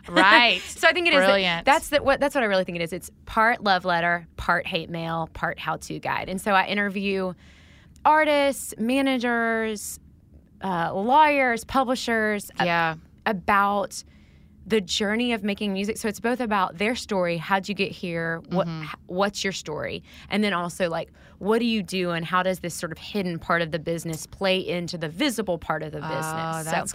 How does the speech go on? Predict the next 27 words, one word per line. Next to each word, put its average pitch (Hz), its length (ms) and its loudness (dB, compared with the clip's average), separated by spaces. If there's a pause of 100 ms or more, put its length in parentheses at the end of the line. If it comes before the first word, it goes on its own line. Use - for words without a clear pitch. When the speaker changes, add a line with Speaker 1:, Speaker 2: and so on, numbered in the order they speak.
Speaker 1:
So, 175 140 -2
and 311 120 4
we 320 100 4
Speaker 2:
cool. 339 100 2
Speaker 1:
use 330 160 0
my 240 160 2
story 196 300 -2
as 170 100 -2
the 160 120 -6
lens 165 520 -6
a - 40 -4
lot 165 180 0
of 165 40 -2
Speaker 2:
Yeah. 156 80 0
Speaker 1:
times 165 300 -4
because 190 280 -6
just - 320 -8 (220)
I've, 175 260 -2 (220)
you 180 140 -6
know, 160 180 -6 (220)
done 170 500 0 (340)
the 190 60 -4
major 247 260 2
label 226 220 0
deal, 208 220 0
I've 190 80 0
done, 185 380 -4